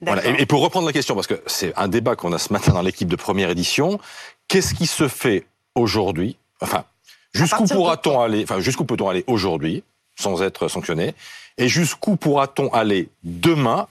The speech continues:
Speaker 1: après le premier janvier, sans être sanctionné ? Il faut prendre des exemples, Yves.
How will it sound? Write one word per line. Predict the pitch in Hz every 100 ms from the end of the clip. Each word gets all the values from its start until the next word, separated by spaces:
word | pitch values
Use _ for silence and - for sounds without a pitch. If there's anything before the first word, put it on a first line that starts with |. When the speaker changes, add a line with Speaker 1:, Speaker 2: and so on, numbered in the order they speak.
| -
Speaker 1:
après | 139 - 151
le |
premier | - 110 101
janvier, | 104 196 - _
sans | - - 196 175
être | 180
sanctionné ? | - 131 107 - -
Il | 139
faut | 160
prendre | - 180 151
des | 123
exemples, | 117 98 82 71
Yves. | 120